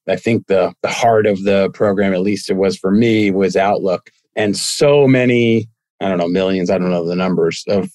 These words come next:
professionals, particularly lawyers, use Outlook on a daily basis. And yet there's no training. So when I did the training with you, you showed me some things I just had no clue that Outlook did. And so,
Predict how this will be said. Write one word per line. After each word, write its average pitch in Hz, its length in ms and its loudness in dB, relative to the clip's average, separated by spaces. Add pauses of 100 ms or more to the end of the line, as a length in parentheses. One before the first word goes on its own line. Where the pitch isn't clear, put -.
professionals, 104 840 0
particularly 101 560 0
lawyers, 98 480 0
use 123 480 2
Outlook 107 380 0
on 95 120 -2
a 90 60 -4
daily 107 420 0
basis. 104 600 -2
And 104 160 0
yet 107 240 0 (100)
there's 113 180 -2
no 156 440 4 (380)
training. 151 500 0
So 113 300 0
when 127 140 -2
I 135 80 0
did 156 180 -2
the 143 80 0
training 170 320 -2
with 110 140 -2
you, 110 120 -2
you 120 140 -4
showed 175 280 0
me 147 120 0
some 117 240 -4
things 165 260 -2
I 120 80 0
just 151 220 -4 (220)
had 139 200 -4
no 135 220 2
clue 185 340 0
that 101 140 0
Outlook 104 420 -2
did. 120 420 0 (280)
And 117 420 -2
so, 123 240 -2